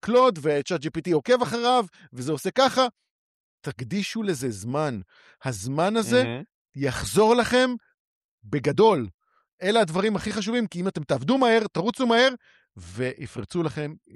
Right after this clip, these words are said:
Speaker 1: שישבר לכם, לא יעבוד לכם. בפרומפט של עוד שבועיים, תעבדו איתו, והוא יקריס לכם את כל השרת, או ימחק לכם את הדאטאבייס,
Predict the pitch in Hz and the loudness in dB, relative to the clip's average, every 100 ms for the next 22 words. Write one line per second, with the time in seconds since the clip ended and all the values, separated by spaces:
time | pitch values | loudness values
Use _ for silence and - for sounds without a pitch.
0 | 143 - 113 - 123 160 151 107 156 147 | -12 -6 -6 -4 0 0 0 -4 -6 -6
1 | 135 147 147 156 160 175 175 - - - | -2 2 2 2 -2 -2 -4 -8 -20 -20
2 | - 135 - 214 262 - 190 220 208 170 | -8 -8 -2 0 0 0 2 2 0 0
3 | 208 233 190 - 151 139 247 233 170 - | 2 4 0 0 0 2 -2 2 -2 -2
4 | _ 117 175 247 - 185 240 - 226 208 | _ -6 0 0 0 -2 0 -2 -2 -2
5 | 151 - 247 247 202 220 220 156 131 233 | -2 2 2 2 0 0 0 -2 -4 -4
6 | 240 214 180 151 220 254 269 240 | -4 -6 -2 2 2 4 2 0